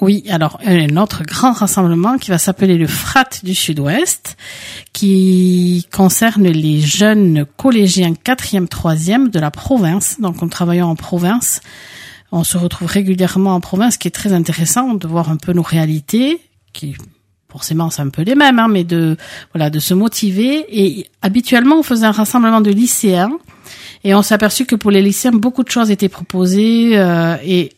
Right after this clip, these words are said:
peu pour les collégiens. Donc, cette année, on axe sur les collégiens, et on les invite les onze, douze avril à Bugloz. Et, euh, et ça va s'appeler le Frat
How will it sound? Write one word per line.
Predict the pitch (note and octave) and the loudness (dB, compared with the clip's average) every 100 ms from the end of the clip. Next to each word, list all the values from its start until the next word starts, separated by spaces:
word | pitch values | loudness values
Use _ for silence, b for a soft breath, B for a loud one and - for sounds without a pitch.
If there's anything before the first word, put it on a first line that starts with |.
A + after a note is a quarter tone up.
| _ _ _ - | _ _ _ 2
peu | D#4 | 2
pour | D#4 A#3+ | 2 2
les | G3 | 0
collégiens. | G3+ F#3 E3+ D#3+ C#3+ | 2 0 2 0 -2
Donc, | E3+ E3 | -2 -4
cette | - A3+ | -4 0
année, | A3+ A#3 F#3 | 2 2 2
on | E3+ F#3+ | 2 0
axe | B3+ - | 0 -4
sur | F#3+ A#3+ | -4 0
les | G3+ | -2
collégiens, | - B3 G#3 G3 G#3 C#4 B B B B B | 0 0 0 0 -2 -4 B B B B B
et | G3 | 0
on | F#3+ | 2
les | G3 G3 G#3+ | 2 2 2
invite | G#3 A#3+ A#3+ - | 2 0 -2 -2
les | F#3 E3+ E3 E3 E3 - - | 0 2 -2 -2 -12 -18 -6
onze, | B3+ B3 G#3+ F3+ | 2 2 2 0
douze | E3+ A#3 F#3 F3+ - | -2 -2 -2 -4 -4
avril | A#3+ A3 G3+ G#3+ F#3+ D3+ C#3+ B B B | -2 -2 0 0 2 0 -4 B B B
à | D#3+ D#3+ | -2 0
Bugloz. | C4 B3 D3 C#3+ F#3+ F#4 - - _ B B B B B _ | 0 2 2 2 0 -2 -4 -20 _ B B B B B _
Et, | G#3 F#3 E3+ D3+ | -4 -2 0 0
euh, | D3 C#3 | 0 -2
et | F#3 | -6
ça | - | -6
va | D3+ | -4
s'appeler | D#3 D#3+ F3 | -4 -4 -2
le | C#3+ | -2
Frat | C3 - B3 | -4 -2 -2